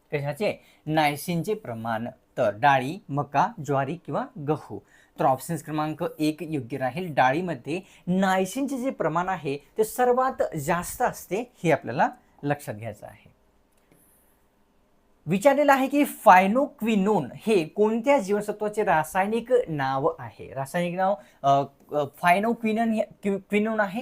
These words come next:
हे कोणत्या जीवनसत्वाचे येते? जीवनसत्व ई, ब, अ किंवा जीवनसत्व के. तर ऑप्शन्स क्रमांक चार योग्य राहील. जीवनसत्व के चे फायनोक्विनोन हे एक रासायनिक नाव आहे. प्रश्न सातवा कव्हर करूया.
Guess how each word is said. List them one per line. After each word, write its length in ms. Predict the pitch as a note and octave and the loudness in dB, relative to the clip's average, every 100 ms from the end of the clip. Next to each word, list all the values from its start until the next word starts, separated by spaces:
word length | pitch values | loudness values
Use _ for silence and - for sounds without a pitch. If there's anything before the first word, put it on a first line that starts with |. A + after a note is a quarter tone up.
| - | -8
हे 80 | G3+ | -10
कोणत्या 320 | G3 A3+ A#3+ | -6 -2 -2
जीवनसत्वाचे 480 | A3 G#3+ G3 F#3+ F3 | -2 -4 -2 -4 -4
येते? 300 | E3+ E3+ E3 - - D#3 | -4 -6 -8 -14 -14 -2
जीवनसत्व 460 | E3+ F3+ F3+ G3+ G3 | -2 -2 0 0 0
ई, 320 | - F#3 F#3 F#3+ | -2 -2 0 -2
ब, 180 | D3+ F3 F3+ F3+ - | 0 0 2 0 -2
अ 140 | E3+ F3 | -2 -2
किंवा 160 | F3 F#3 | -2 -4
जीवनसत्व 520 | D#3 F3 E3+ F3 - | -4 -8 -6 -8 -6
के. 420 | E3 - F3 D#3 _ _ - | -8 -2 -2 -2 _ _ 0
तर 60 | G#3 | 2
ऑप्शन्स 380 | F#3 F#3+ B3+ | 2 0 -4
क्रमांक 340 | A#3+ A3+ A3 A3 | 0 0 0 -4
चार 320 | A3 D#3+ B2+ | -2 -2 -2
योग्य 200 | A2 A#2 | -4 -8
राहील. 320 | A2 A2 F3 A3+ - _ C#3+ | -8 -6 -8 -8 -16 _ -4
जीवनसत्व 520 | F#3 C4+ B3+ A#3+ C#4+ | 0 0 -2 -4 -6
के 400 | - G3+ G3 A#3 | -4 0 2 0
चे 400 | - D3 E3 - | -2 -2 -4 -2
फायनोक्विनोन 1080 | G3+ F#3+ A#3 C4+ D4 - - C4 C4 F#3 F#3+ | 0 0 2 2 2 -4 -2 0 2 0 -2
हे 200 | G3+ A3 | 0 2
एक 380 | A3 - D#3+ - F3+ - - | 2 0 -4 -4 -6 -8 -2
रासायनिक 640 | D3+ D#3 E3+ A#3+ C4 D#4 D4 | 0 0 0 0 2 0 -2
नाव 240 | E3+ A#2+ | -2 -2
आहे. 340 | G#2+ G2+ A2+ - _ _ _ _ _ _ _ _ _ _ _ _ _ _ _ _ _ _ - | -6 -8 -12 -14 _ _ _ _ _ _ _ _ _ _ _ _ _ _ _ _ _ _ -16
प्रश्न 300 | B2+ E3+ F#3+ | -8 -4 -4
सातवा 560 | F#3+ - B2+ - A#2+ | -2 0 0 -2 -6
कव्हर 220 | G#2+ G#2+ | -6 -10
करूया. 380 | G#2+ G#2+ A2 E3 | -10 -8 -2 -2